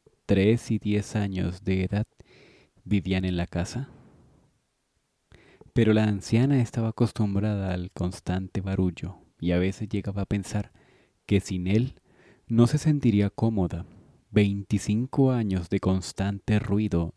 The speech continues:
interminables aventuras domésticas, dulces e inocentes risas y más de mil y una lágrimas que enjuagar.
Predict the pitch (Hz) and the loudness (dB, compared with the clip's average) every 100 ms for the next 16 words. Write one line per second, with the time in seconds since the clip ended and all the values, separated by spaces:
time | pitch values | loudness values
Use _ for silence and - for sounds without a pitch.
0 | - 131 123 117 113 107 101 95 95 110 | -2 0 0 0 0 2 0 -2 0 0
1 | 107 - 98 101 - 120 90 87 80 85 | 0 -2 -4 -4 0 0 0 -4 -4 -4
2 | 95 - 87 82 82 - _ _ - - | -8 -10 -12 -12 -14 -18 _ _ -20 -20
3 | _ - 92 95 101 117 113 - 120 123 | _ -10 2 6 8 6 2 -4 -4 -2
4 | 110 107 107 110 107 101 110 104 101 101 | -2 0 0 0 -2 -2 -2 -2 -2 -4
5 | 117 110 - 90 85 - - _ - - | -6 -6 -8 -8 -8 -10 -20 _ -20 -20
6 | _ 107 95 92 90 92 110 113 113 110 | _ -4 -2 0 -2 0 0 2 0 0
7 | 98 92 92 95 95 92 92 92 92 101 | 0 0 -2 -2 -2 -4 -6 -6 -8 -10
8 | - - _ _ - 98 92 95 - 92 | -14 -20 _ _ -6 -4 -2 -6 -6 -6
9 | 85 82 85 - | -6 -8 -14 -16